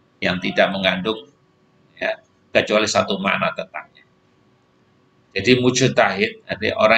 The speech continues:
yang melakukan ijtihad adalah orang yang memiliki keahlian dalam hal ini. Jadi tidak semua orang bisa menjadi seorang mujtahid.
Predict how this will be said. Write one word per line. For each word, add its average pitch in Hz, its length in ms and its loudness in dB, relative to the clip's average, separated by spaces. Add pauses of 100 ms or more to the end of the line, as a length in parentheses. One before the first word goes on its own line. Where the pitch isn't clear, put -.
yang 107 120 -8
melakukan 104 240 2
ijtihad 107 400 0
adalah 101 320 2
orang 104 240 0
yang 104 160 -4
memiliki 101 400 -4
keahlian 113 480 2
dalam 104 240 0
hal 92 240 2
ini. - 160 -18 (720)
Jadi 107 240 4
tidak 113 180 4
semua 117 300 2 (100)
orang 110 320 2 (380)
bisa 104 320 2
menjadi 92 580 -4
seorang 92 380 0
mujtahid. 92 400 -10